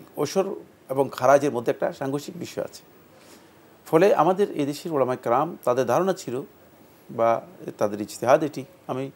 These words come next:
ধারণা না বলে ইজতিহাদও বলতে পারি, যে, এ, বাংলাদেশের জমি হচ্ছে খারাজি জমি। খারাজি জমি মানে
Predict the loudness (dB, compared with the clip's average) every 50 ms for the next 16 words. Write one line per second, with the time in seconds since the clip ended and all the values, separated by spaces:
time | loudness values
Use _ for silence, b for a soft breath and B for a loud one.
0 | B B B B B 4 6 6 6 6 4 2 0 2 0 -2 -4 -4 -4 -2
1 | -2 -2 -2 -4 -4 -6 -4 -4 -2 -4 -4 -6 -10 -16 _ b b b b b
2 | b b b b -20 -8 0 2 2 2 2 0 -4 -8 B B B B B B
3 | 4 6 6 8 6 4 4 4 2 6 6 4 4 4 -2 -4 -4 -2 -2 -2
4 | -4 -4 -4 -6 0 2 4 6 6 4 2 -4 -8 -10 -12 -14 -18 -20 -20 -20
5 | -20 -20 -20 -20 -20 -20 -20 -20 -20 -20 -20 -20 -20 -20 -20 -20 -20 -20 -20 -20
6 | -20 -20 -20 -20 b b b b b b b b _ 0 6 8 10 10 8 6
7 | 2 2 2 2 4 4 2 2 0